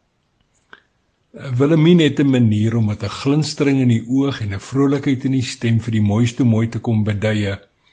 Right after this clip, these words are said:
dat haar hartsverlange na 'n koppie tee baie groot is. So sal sy later oorkom vir 'n beker warm tee,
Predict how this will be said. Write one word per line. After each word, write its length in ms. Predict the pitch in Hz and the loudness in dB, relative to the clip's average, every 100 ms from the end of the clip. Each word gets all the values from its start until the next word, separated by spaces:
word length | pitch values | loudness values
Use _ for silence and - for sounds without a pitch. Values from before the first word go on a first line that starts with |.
| _ - - | _ -20 -12
dat 280 | 117 123 123 | -6 -4 -2
haar 220 | 123 104 | -4 -2
hartsverlange 840 | 92 127 - - 165 107 104 110 107 | -4 -4 -6 -4 -2 0 0 0 0
na 260 | 101 95 | 0 -4
'n 100 | 92 | -6
koppie 420 | - 117 107 98 - | -6 -6 -6 -10 0
tee 340 | 143 110 90 - _ _ _ - | 2 2 -2 -12 _ _ _ -10
baie 420 | 113 104 101 98 | -8 -4 -4 -6
groot 400 | - 117 107 - | -10 -12 -14 -14
is. 280 | 107 - - _ _ _ _ - _ _ _ _ _ - _ | -18 -20 -20 _ _ _ _ -20 _ _ _ _ _ -20 _
So 180 | - 156 | -2 0
sal 200 | 170 156 | 2 2
sy 140 | 160 | 2
later 420 | 120 104 113 120 | 2 2 0 -2
oorkom 420 | 113 131 120 139 120 | -2 -2 0 0 0
vir 140 | 120 | -2
'n 100 | 98 | 0
beker 360 | 113 117 123 101 | 0 0 -2 -2
warm 380 | 101 120 117 | -2 0 0
tee, 280 | - 107 104 | 0 -4 -4